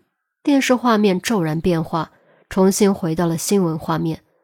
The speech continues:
主持人额头上满是冷汗，一副惊魂未定的样子，明显也是被刚刚发生的事情给吓到了。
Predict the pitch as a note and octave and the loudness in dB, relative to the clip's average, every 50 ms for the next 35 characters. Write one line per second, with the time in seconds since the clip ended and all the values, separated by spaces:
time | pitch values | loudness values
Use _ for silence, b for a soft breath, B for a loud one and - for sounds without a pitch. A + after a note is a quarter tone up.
0 | _ _ _ _ _ _ _ _ _ _ _ - - G#3 G#3 F#3+ A3+ A#3 A3 G3+ | _ _ _ _ _ _ _ _ _ _ _ 0 2 2 2 4 4 4 4 6
1 | F#3+ G3 G3+ G3 F#3+ F3 E3+ F#3 F3+ F3+ F3+ - G3 E3 E3 D#3+ D#3+ D#3 - - | 4 4 2 2 2 0 0 0 0 -2 0 0 0 0 0 -2 -2 -2 -2 0
2 | G#3+ F#3+ E3 D#3+ D#3+ - - D#3+ D#3+ G3+ - _ _ _ _ - F3+ F3 - G#3 | 0 0 0 -2 -4 -6 -6 -6 -6 -8 -12 _ _ _ _ 0 0 0 2 0
3 | F3 - - F#3 F3+ F3+ - F#3 E3 D#3+ E3+ G3 F#3+ E3 - A3+ G3+ F#3 F3 E3 | -2 0 0 0 -2 0 0 0 0 0 0 0 -2 0 0 0 0 2 0 0
4 | D#3+ D#3+ D#3+ D#3 - - - - _ _ _ _ _ _ _ _ _ _ _ _ | -2 -2 -4 -4 -8 -10 -12 -14 _ _ _ _ _ _ _ _ _ _ _ _
5 | - G#3+ B3 D4+ D4 - G#3 G#3+ A3+ G3 E3 E3+ - G3+ - F#3+ E3 D#3 - F3+ | 0 4 4 4 4 4 2 2 2 2 0 -2 -2 -2 -2 -4 -4 -2 -2 -2
6 | F3+ G3 G#3 G#3+ A3 - - E3 F3 - F#3+ F3 E3 - - - E3 - - F3 | -2 0 -2 -2 -2 -2 -4 -4 -4 -2 -2 -2 -2 -2 -2 -2 -2 -4 -4 -8
7 | D3 C#3+ - - - G3+ F#3 E3+ E3+ - E3+ - F3+ - | -8 -6 -6 -4 -4 -2 -4 -4 -4 -6 -8 -8 -10 -12